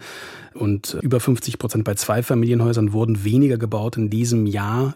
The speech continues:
verglichen mit dem Vorjahreszeitraum. Und wenn man sich auch mal die Mieten anschaut, da sind die Mieten auch in Orten gestiegen, wo man es vielleicht nicht vermuten würde. Also von zweitausendeinundzwanzig auf zweiundzwanzig, zum Beispiel in Delmenhorst, gestiegen um dreizehn Prozent, in Rostock, Lübeck, Schweinfurt um elf Prozent,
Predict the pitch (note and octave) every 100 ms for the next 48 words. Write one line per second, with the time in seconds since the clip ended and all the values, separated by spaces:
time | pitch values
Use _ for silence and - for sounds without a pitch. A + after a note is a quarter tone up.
0 | - - G#2+ A2 A2 G2+ G2+ - G#2+ A#2+
1 | A#2+ A2+ - A#2 - A2 G#2 G#2+ A#2+ B2
2 | A#2 A2 G2+ G2+ F#2+ E3+ - E3 - -
3 | - - G2+ - - - - - - -
4 | - G#2 G#2+ C3+ B2+ A2 C3 - D3 -
5 | B2+ - - A2+ - B2 - D3+ B2+ -
6 | B2+ C#3 A#2 A#2 B2 B2 - A#2+ - B2+
7 | - - A2+ B2+ - A2+ G2 F#2+ F#2 A2
8 | G#2+ G#2 - - G#2 - A2 A2 A#2+ B2
9 | - A2+ G#2+ A2+ G#2+ - A2+ C3 C#3 B2+
10 | B2 - A2 - A2+ A2 A2+ G#2+ - C3
11 | C3 D3+ - - B2 C3 A#2 G#2+ G#2+ B2+
12 | - A2+ A2 - A2+ G#2 G2+ G#2+ A#2+ -
13 | G#2+ B2 B2 - - A2 B2+ - A2+ G#2
14 | F2+ A#2 C3+ - A#2 - C3